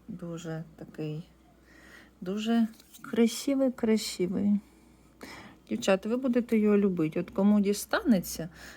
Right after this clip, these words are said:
ви будете його так гладити. Це, знаєте, я чого так зробила? То, що ось ця, в-, він ніби як зограночка, але верхня частинка, вона така плоска. Чи плоска, чи плоска.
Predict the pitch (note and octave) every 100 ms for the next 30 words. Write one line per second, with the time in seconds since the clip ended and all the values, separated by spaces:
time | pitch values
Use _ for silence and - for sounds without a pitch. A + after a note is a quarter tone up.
0 | - G#3+ G#3 G3 G3 F#3+ F#3+ F#3+ F#3+ F#3
1 | G3+ C#4 G#3+ F#3 - G3 G3+ B3+ A#3+ F#3
2 | - F#3 F#3+ F#3 F#3+ G3 C4 A3 G3 F#3+
3 | - F#3 - - G#3 G3 - - - -
4 | F3+ F#3+ - F#3+ G3+ G3+ G3+ F#3+ F#3 F#3
5 | G3 A#3 C#4+ A#3+ - - F3+ F3+ F3+ F#3
6 | - F3+ - F#3 - C4+ A#3+ F3 - -
7 | - - F#3+ G3 G3 F#3+ F#3 - - F#3
8 | F#3 E3+ E3 - D#3 D#3 - - - D3
9 | - - A3+ - - F#3 G3+ G3+ - G3